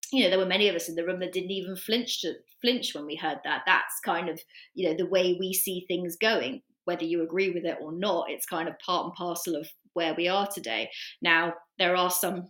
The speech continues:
lunatics out there like me who still handwrite notes that they can't read, but if, you know, if I had any sense about me at all, I'd type them into my phone or onto my iPad, which is,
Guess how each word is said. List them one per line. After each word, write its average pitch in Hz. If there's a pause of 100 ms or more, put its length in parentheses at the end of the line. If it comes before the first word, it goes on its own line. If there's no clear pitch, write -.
lunatics 190
out 170
there 175
like 175
me 285
who 262
still 180
handwrite 170
notes 170
that -
they -
can't 175
read, 240 (360)
but 294 (680)
if, 269
you 208
know, 160
if 139
I 170
had 165
any 175
sense 185
about 196
me 208
at 208
all, 254
I'd 254
type 254
them 247
into 254
my 285
phone 135
or 143
onto 180
my 180
iPad, 175
which 180
is, 202